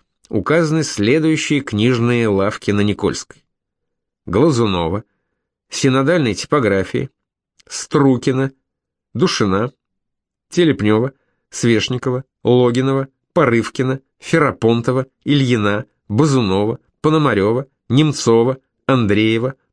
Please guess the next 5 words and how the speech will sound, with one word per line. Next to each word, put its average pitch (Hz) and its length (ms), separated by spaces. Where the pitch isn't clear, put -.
Трухачёва, 123 760
Кривцова, 117 640
нотный 165 520
магазин 123 680
Рейнсдорфа. 127 880